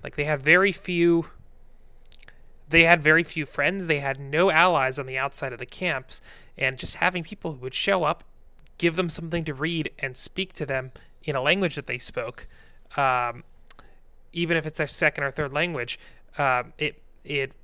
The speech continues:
was a relief to them. And so these people would have incredible curiosity and interest, and they'd go to the meetings, and there'd be other refugees there,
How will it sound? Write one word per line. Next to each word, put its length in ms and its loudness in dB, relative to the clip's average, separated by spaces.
was 200 -6
a 60 -4
relief 400 -6
to 100 -10
them. 160 -10
And 140 -8
so 100 0
these 160 -4
people 420 -2
would 380 -4
have 500 2
incredible 460 2
curiosity 880 -2
and 80 -8
interest, 580 -8
and 440 0
they'd 220 -4
go 140 0
to 60 -2
the 100 -4
meetings, 500 -2
and 260 -4
there'd 160 -6
be 140 -2
other 220 2
refugees 560 -2
there, 340 0